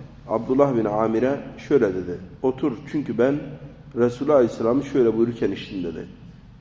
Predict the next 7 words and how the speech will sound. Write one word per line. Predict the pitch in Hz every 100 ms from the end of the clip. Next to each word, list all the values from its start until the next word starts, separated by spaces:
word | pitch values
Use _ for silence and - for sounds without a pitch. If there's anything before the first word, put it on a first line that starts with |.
| -
"Men | 123 123
serrahu | 123 160 147 127 113 110 95 85 - - - - - -
en | 127 127 104 - - - - - - - - - - _ - _ _ _ -
yemsuler | 117 139 139 143 120 113 107
ricalu | 117 117 139 123 107
lehu | 123 127 107
kıyamen | 113 123 139 143 143